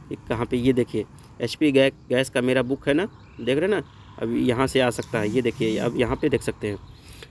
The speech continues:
यहाँ पे देखिए एलपीजी, फास्टेज रिचार्ज, mobile रिचार्ज, insurance, सारा कुछ यहाँ पे, इलेक्ट्रिसिटी bill, ये देख सकते हैं। Mobile रिचार्ज पे up to पाँच हज़ार का cashback है, आप mobile रिचार्ज करेंगे up to पाँच हज़ार cashback मिलेगा। Credit card maintenance, rent by,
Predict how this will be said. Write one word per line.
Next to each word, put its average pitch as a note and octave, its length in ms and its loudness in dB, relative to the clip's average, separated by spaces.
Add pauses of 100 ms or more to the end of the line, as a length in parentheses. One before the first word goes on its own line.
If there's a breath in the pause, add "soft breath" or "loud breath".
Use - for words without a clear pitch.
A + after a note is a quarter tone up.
यहाँ A#2+ 120 0
पे B2 60 -4
देखिए A#2+ 240 2
एलपीजी, C3 580 2
फास्टेज B2+ 480 -2
रिचार्ज, B2+ 420 2
mobile B2 380 2
रिचार्ज, B2 300 0
insurance, C3 600 2
सारा C#3 300 2
कुछ C#3+ 240 -6
यहाँ C3 120 2
पे, C3 100 -2
इलेक्ट्रिसिटी B2+ 560 -4
bill, C3 260 4 (600 loud breath)
ये C3 160 4
देख C3+ 140 2
सकते C3+ 240 0
हैं। C3+ 80 4
Mobile C3 360 6
रिचार्ज C#3 340 0
पे D#3+ 180 0
up - 220 2
to D#3+ 140 0 (120)
पाँच C3+ 200 2
हज़ार C3+ 200 2
का C#3 140 -4
cashback B2+ 480 -2
है, G#2 100 -6 (300)
आप A2+ 100 -8
mobile A#2+ 280 0
रिचार्ज C#3 240 0
करेंगे C#3 240 -2
up C3+ 100 -2
to C#3 100 -4
पाँच C3 200 -2
हज़ार C3 180 2
cashback A#2+ 280 -2
मिलेगा। A2+ 340 -2
Credit C3 340 0
card B2 260 0
maintenance, B2+ 680 2 (460 loud breath)
rent C#3 380 6
by, B2+ 260 2